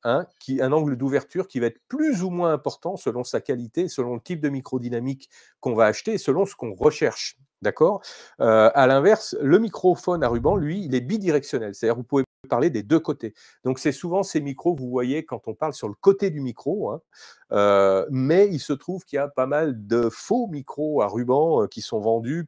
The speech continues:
pour le look, en fait, parce que ça a des looks assez sympas, et qui sont, en fait, ni plus ni moins que deux micros, euh, dynamiques Q à Q.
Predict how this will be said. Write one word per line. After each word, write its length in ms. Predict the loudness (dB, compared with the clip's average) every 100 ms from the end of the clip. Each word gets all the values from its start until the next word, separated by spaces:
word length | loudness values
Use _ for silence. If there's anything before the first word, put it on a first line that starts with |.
| _
pour 200 | -2 2
le 80 | 2
look, 320 | 2 -4 -12
en 60 | -8
fait, 160 | -6
parce 180 | -4 -8
que 80 | -8
ça 140 | -6
a 20 | -4
des 100 | -2
looks 220 | 0 -2
assez 200 | -2 -4
sympas, 420 | -4 0 0 0 -12 -20 -20 -12
et 80 | -8
qui 100 | -4
sont, 160 | 2
en 80 | 2
fait, 260 | 2 -2 -2
ni 120 | -4
plus 160 | -2 0
ni 100 | 4
moins 220 | 4 4
que 240 | 2 0 -2 _ _
deux 280 | 6 6 6
micros, 720 | 2 -6 0 6 6 6 4
euh, 440 | 4 6 4 2 0
dynamiques 640 | 0 0 0 -2 -4 -8 -10 -12
Q 200 | -2 0
à 60 |
Q. 300 | 0 -6 -10